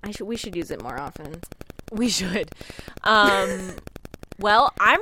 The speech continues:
Speaker 2: ready to
Speaker 1: Anyway.
Speaker 2: watch this mystery episode if you're ready to watch
Speaker 1: Yeah,
Speaker 2: this mystery
Speaker 1: I'm excited
Speaker 2: episode.
Speaker 1: to see what the heck Solitary Man's about.
Speaker 2: Yeah, let's do it. Um, I'm going to press play in three.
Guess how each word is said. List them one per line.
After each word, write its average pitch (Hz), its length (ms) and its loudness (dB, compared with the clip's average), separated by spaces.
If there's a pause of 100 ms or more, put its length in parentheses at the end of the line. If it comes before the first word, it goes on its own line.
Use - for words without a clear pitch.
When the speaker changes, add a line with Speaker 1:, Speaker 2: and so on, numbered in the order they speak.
Speaker 2:
ready - 140 4
to 247 120 6
Speaker 1:
Anyway. 180 180 4
Speaker 2:
watch 175 280 2
this 220 160 -8
mystery 185 400 -8
episode 156 480 -6
if 156 160 -10
you're 165 160 -8
ready 131 240 -8
to 113 100 -8
watch 208 160 -4
Speaker 1:
Yeah, 180 280 2
Speaker 2:
this - 100 -6
mystery 233 120 2
Speaker 1:
I'm 269 120 0
excited 247 380 0
Speaker 2:
episode. 214 140 -4
Speaker 1:
to 220 40 0
see 208 240 0
what 190 180 2
the 196 80 -2
heck 190 260 -2
Solitary 180 680 -2
Man's 151 360 -8
about. 107 480 -6
Speaker 2:
Yeah, 208 120 -14
let's 104 220 -10
do 226 140 -6
it. 214 140 -4
Um, 175 400 -6
I'm 202 480 -6
going 202 460 -8
to 196 760 -10
press 196 480 -4
play 220 400 -2
in 254 220 -4
three. 185 580 -6